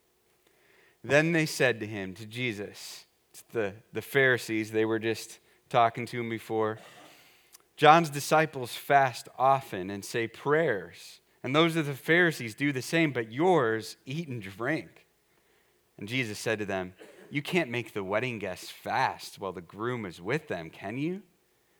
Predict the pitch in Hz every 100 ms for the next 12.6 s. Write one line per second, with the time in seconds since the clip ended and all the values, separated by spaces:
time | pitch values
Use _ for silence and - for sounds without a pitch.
0 | _ - 131 135 151 185 196 143 139 123
1 | 123 117 104 113 120 113 113 - 131 123
2 | 110 123 165 160 117 101 104 - - -
3 | 131 127 151 190 180 120 107 - 101 95
4 | - 98 90 90 85 - 90 80 - -
5 | _ _ _ _ _ _ 143 160 165 165
6 | 143 147 139 139 131 160 160 110 101 -
7 | - - 143 165 170 160 160 156 139 -
8 | 135 135 139 - 139 127 123 131 123 131
9 | 135 110 107 - 107 139 143 117 120 117
10 | 107 127 131 107 95 98 123 - _ _
11 | _ 143 156 156 151 156 156 156 151 147
12 | 147 131 - 143 151 131